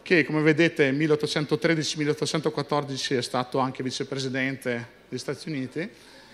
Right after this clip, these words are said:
che praticamente lui aveva fatto un'analisi molto semplice dicendo: "Ma io so che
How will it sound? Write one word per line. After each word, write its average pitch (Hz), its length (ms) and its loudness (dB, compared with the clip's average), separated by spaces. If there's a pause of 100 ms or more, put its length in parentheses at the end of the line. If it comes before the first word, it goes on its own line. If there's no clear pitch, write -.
(140)
che 440 160 0
praticamente 247 680 2
lui 285 80 0
aveva 175 180 2
fatto 196 280 -4
un'analisi 214 440 0
molto 185 300 -2
semplice 175 580 -2
dicendo: 175 320 -2
"Ma 190 80 -4
io 302 140 -2
so 147 340 0
che 156 300 2